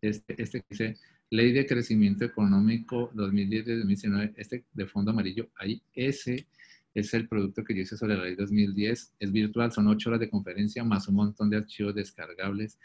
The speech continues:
más un libro como tal, eh, para que también, la, la ventaja de los libros virtuales es que tú puedes ponerlos a buscar palabras dentro del libro virtual que no puedes hacer en el libro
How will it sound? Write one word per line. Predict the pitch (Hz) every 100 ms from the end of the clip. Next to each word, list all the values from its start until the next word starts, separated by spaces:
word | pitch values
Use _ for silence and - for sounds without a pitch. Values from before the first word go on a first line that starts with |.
| -
más | 104 98
un | 101
libro | 104 107
como | 107 90 85
tal, | 92 98 101 - - _ _
eh, | 101 90 82
para | 92 92
que | 85
también, | 87 90 _
la, | 110 104 98
la | 101
ventaja | 92 92 104
de | 127 131
los | 101
libros | 95 92 113
virtuales | 113 - 92 95
es | 101
que | 101
tú | 101 101
puedes | 104 101 -
ponerlos | 92 90 98 101
a |
buscar | 87 - - 90 _ _
palabras | 101 95 92 101
dentro | 101 98 90
del | 85
libro | 92
virtual | 95 - 98 101
que | 98
no | 95 -
puedes | 98 -
hacer | - 87
en | 95
el | 90
libro | 85